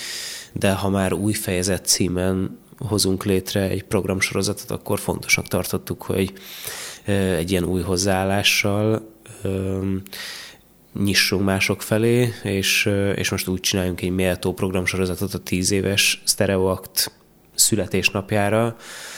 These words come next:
hogy abban nem csak saját magunkat toljuk, hanem, hanem több embernek is lehetőséget adunk.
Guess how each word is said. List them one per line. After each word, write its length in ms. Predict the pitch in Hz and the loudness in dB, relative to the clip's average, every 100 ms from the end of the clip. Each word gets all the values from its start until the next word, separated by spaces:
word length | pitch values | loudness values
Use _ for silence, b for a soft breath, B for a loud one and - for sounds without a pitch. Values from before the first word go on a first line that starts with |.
| B B | B B
hogy 220 | - 92 | -2 2
abban 200 | 90 90 | 2 2
nem 140 | 87 82 | 0 0
csak 140 | 90 | 0
saját 320 | - 95 90 | 0 0 -2
magunkat 440 | 87 90 92 95 - | -2 -2 -2 -4 0
toljuk, 420 | 101 95 110 113 | 2 4 2 0
hanem, 500 | - 95 95 95 95 95 | -2 0 0 0 -2 -4
hanem 380 | 95 92 92 90 | -4 -4 -4 -4
több 340 | 87 87 - - | -4 -4 -10 -8
embernek 420 | 87 90 90 92 | -4 -2 -2 -4
is 100 | 95 | -4
lehetőséget 440 | 95 90 92 - | -2 -2 -6 -4
adunk. 380 | 101 131 135 | 0 2 2